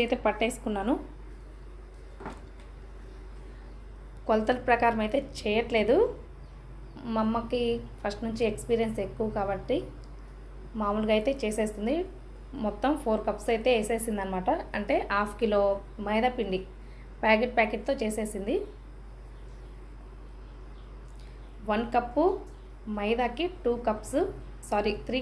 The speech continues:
కప్స్ షుగర్ అయితే యాడ్ చేయాలన్నమాట. మనకి కేక్ కొంచెం స్వీట్ ఉంటేనే మనకి బాగుంటుంది, కేక్ తినాలనిపిస్తుంది. మరీ సప్పగా ఉంటే టేస్ట్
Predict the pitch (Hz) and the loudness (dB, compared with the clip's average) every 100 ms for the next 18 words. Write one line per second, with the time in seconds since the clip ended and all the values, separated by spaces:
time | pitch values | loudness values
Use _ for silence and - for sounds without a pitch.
0 | 254 240 - 392 - - - - - - | 2 2 2 0 0 -10 -14 -14 -12 -2
1 | 220 233 233 226 311 - 202 208 214 226 | 6 8 8 6 4 4 2 2 2 2
2 | 202 190 190 185 339 466 - - - - | 2 0 0 2 2 0 -10 -14 -14 -10
3 | - 202 202 214 - 226 226 226 220 214 | -4 -4 -2 -2 2 2 2 -2 0 -2
4 | - 226 233 - 214 214 247 262 480 - | -2 0 0 0 0 4 4 4 0 -4
5 | - - - - 214 208 220 214 208 214 | -14 -16 -16 -8 -4 -4 2 2 2 0
6 | - - 208 220 226 226 214 226 220 - | -6 -4 2 4 4 2 0 0 -2 -2
7 | 214 214 220 208 208 208 240 214 208 226 | 0 2 2 0 -4 -2 0 2 2 0
8 | 214 - 226 220 214 247 220 220 - | -2 0 0 0 0 0 0 -2 0